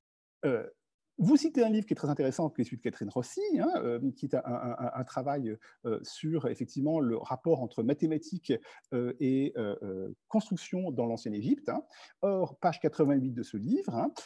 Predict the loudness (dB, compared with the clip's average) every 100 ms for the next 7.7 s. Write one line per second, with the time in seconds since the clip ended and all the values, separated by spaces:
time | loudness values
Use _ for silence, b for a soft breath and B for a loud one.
0 | B -6 0 0 0 -4 -4 0 4 6
1 | 4 2 2 2 4 4 4 2 -4 -6
2 | -10 -6 -2 0 0 -2 -4 -2 0 0
3 | 0 0 0 0 -4 -6 -2 0 0 0
4 | 0 0 -6 -8 -8 -6 -6 -6 -8 -4
5 | -2 2 2 2 -2 -4 -2 0 2 0
6 | -2 0 0 2 0 -2 -4 -4 -4 -4
7 | -2 0 0 -4 -8 -4